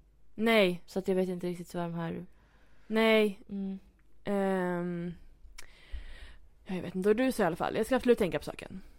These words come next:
Speaker 1: Så.
Speaker 2: Mm.
Speaker 1: <laughs> Ehm, och då sa han, "Jag gör det. Jag vet inte hur långt eller hur det ser ut i deras relation nu, men jag vet bara att det här fin-, men vet bara att det här finns i bagaget och såna här grejer försvinner inte från en persons personlighet.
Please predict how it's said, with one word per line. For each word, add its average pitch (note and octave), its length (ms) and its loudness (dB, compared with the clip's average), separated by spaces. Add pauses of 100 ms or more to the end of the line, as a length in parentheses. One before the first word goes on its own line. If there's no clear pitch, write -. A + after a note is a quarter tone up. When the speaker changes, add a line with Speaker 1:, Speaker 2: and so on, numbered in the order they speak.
Speaker 1:
Så. G3 60 -6
Speaker 2:
Mm. G#3 200 -4 (320)
Speaker 1:
<laughs> G#3 220 -4 (840)
Ehm, D#3+ 720 -4 (260)
och G#3 80 2
då G#3+ 80 2
sa G#3 180 2
han, E3 260 2 (220)
"Jag G3 200 4
gör D3 220 4
det. - 80 -4
Jag G#3 100 4
vet A#3 80 6
inte G#3+ 160 2
hur G#3 80 4
långt G3+ 440 2 (140)
eller G3 220 2
hur F#3+ 320 4
det F#3+ 120 2
ser F#3+ 120 -2
ut F3+ 220 2
i - 60 -2
deras F3+ 180 -2
relation E3+ 540 -2 (460)
nu, F#3 440 4 (220)
men G3+ 140 2
jag G3 60 6
vet F#3+ 200 2
bara E3 240 2
att E3 160 -6
det F3 140 -4
här F#3 260 -2
fin-, F3+ 200 -2 (160)
men G3+ 260 0
vet A3 240 4
bara F#2 300 -2 (160)
att F3+ 120 -10
det F#3 60 -2
här F3 80 -2
finns E3+ 180 -6
i - 20 -6
bagaget D#3 500 -4
och E3 100 -12
såna F3 120 -6
här F#3 120 0
grejer D#3+ 220 0
försvinner E3+ 440 -2
inte D3 180 -8
från D3 140 -8
en D3 80 -10
persons - 320 -10
personlighet. - 680 -12